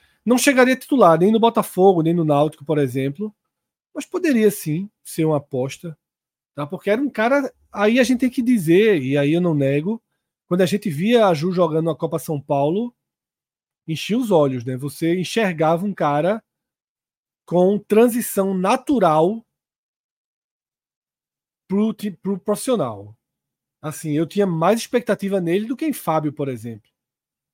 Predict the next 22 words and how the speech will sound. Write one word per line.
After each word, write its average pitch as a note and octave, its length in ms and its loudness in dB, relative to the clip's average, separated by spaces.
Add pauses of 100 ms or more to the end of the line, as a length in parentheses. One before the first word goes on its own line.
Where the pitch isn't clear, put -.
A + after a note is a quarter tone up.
(680)
Muito C4+ 320 2
mais G#3 220 4
expectativa F#3 640 -2
nele E3+ 300 0
do G#3+ 160 -6
que F#3+ 160 -2
nos G3+ 180 -2
meninos F#3 340 -4
da E3 140 0
frente C#3 380 -6
ali, B2 360 -6 (880)
é, A#2 300 -10
que, D#3 220 -10 (120)
que - 120 -20
também E3 320 0
não E3 160 -2
se E3+ 140 -8
firmaram, A#2+ 640 -6
né? A#2 220 -10 (800)
Ele F#3 220 0
era C#4+ 140 4
o, C4 100 -6